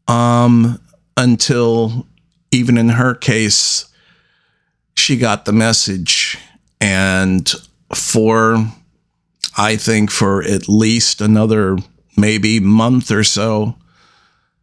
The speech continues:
I invo-, I avoided that area, um, by her house at all cost, because more than likely,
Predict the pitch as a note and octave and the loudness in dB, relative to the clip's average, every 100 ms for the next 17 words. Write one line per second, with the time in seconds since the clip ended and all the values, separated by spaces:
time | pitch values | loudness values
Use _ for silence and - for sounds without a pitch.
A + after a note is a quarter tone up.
0 | _ _ - B2+ B2+ B2+ G#2+ B2 A#2+ - | _ _ -2 0 2 2 2 2 2 0
1 | C3 D3 B2+ B2+ B2 A#2 A2 A#2 G#2+ A#2+ | 0 0 0 0 0 0 0 -2 -2 -2
2 | B2 C3 A#2+ G2+ G#2+ A2+ _ _ _ _ | 0 0 0 0 -2 -6 _ _ _ _
3 | _ A#2+ A2+ A2 A2 A2 G#2 G2 - - | _ -2 2 2 2 2 2 0 -2 0
4 | B2+ B2+ C3+ B2 A2+ C3+ B2+ A#2 G#2+ - | 0 2 0 -2 -2 0 0 0 0 -2
5 | - - _ - G#2 G#2 G#2 - C3 G#2+ | -6 -12 _ -2 0 0 -2 -2 -2 -2
6 | F#2 - - - _ _ _ _ _ _ | -2 -4 -4 -16 _ _ _ _ _ _
7 | _ _ _ _ _ B2+ A2+ A#2+ G2+ A#2 | _ _ _ _ _ -4 0 0 0 0
8 | D3 - - - _ _ _ - G#2 A#2 | -2 -2 -6 -10 _ _ _ 0 2 2
9 | C3 A#2 A2 A2+ C3 F#3+ - A2 G#2+ A#2+ | 0 0 0 0 0 -2 -2 0 2 0